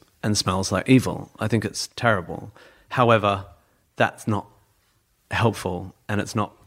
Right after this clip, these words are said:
gonna sort it out because it's wrong. There, there's no one evil. <laughs> Let's lock up the Browns. You know, that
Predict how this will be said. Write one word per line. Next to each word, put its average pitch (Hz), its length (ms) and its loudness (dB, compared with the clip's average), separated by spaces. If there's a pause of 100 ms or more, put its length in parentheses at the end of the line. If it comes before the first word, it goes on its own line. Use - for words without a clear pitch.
gonna 98 340 0
sort 101 340 2
it 92 80 -2
out - 360 -2
because 110 300 0
it's 98 140 -2
wrong. 110 300 2
There, 113 140 4
there's 113 240 2
no 123 100 6
one 107 160 2
evil. 98 500 2 (220)
<laughs> - 240 -20
Let's 113 920 4
lock 123 200 0
up - 180 0
the 117 80 0
Browns. 98 540 0
You 135 80 2
know, 110 160 2
that 110 220 0